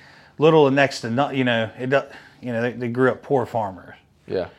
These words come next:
Speaker 1: And then she worked for the National Forest cleaning the bathrooms at Elizabeth
Speaker 2: Mm.
Speaker 1: Furnace and all these other,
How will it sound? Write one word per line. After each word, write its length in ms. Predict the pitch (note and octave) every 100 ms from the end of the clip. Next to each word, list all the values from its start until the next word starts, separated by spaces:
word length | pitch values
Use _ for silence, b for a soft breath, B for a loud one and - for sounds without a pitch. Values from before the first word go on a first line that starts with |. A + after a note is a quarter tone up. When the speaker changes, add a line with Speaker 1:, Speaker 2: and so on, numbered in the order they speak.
| b b
Speaker 1:
And 200 | G#2+ A2
then 120 | A2
she 160 | G#2+ -
worked 260 | B2+ B2 A#2
for 200 | - A#2
the 60 | G#2+
National 380 | A#2+ A#2 - A2+
Forest 360 | - A#2 A#2
cleaning 300 | - A#2+ A2
the 80 | G2
bathrooms 580 | G2+ A2 A2 A#2+ A2+ G#2
at 120 | G#2
Elizabeth 360 | G2+ G#2+ A#2+ G#2
Speaker 2:
Mm. 40 |
Speaker 1:
Furnace 640 | - C3 B2 A#2 A#2 A2 -
and 80 | G#2+
all 120 | G#2+
these 200 | G#2+ G2+
other, 400 | A2 G#2+ G#2